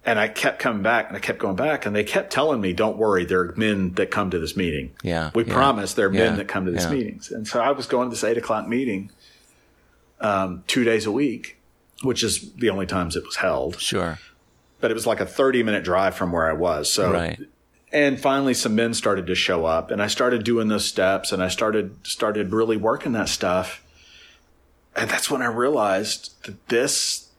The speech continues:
Speaker 1: awful, persistent dis-ease, discomfort
Speaker 2: Mm-hmm. Mm-hmm.
Speaker 1: is depression.
Speaker 2: Mm-hmm.
Speaker 1: And that was Labor Day thirteen or fourteen years ago.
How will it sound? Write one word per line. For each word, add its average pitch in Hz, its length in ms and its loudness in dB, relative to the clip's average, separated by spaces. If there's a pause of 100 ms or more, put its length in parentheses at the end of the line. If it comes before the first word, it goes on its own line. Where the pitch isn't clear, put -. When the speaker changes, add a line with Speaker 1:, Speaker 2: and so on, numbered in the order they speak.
Speaker 1:
awful, 147 680 0 (400)
persistent 117 880 0 (440)
dis-ease, 123 1200 -4 (640)
discomfort 104 720 -2 (160)
Speaker 2:
Mm-hmm. 95 280 -4
Mm-hmm. 113 100 -4
Speaker 1:
is 110 120 -2
depression. - 600 -4 (240)
Speaker 2:
Mm-hmm. 131 320 -2 (220)
Speaker 1:
And 104 640 2 (180)
that 104 260 0
was 120 240 -2
Labor 101 560 2
Day 90 680 0 (500)
thirteen 107 440 0
or 92 80 0
fourteen - 580 -4
years - 240 -6
ago. - 380 -6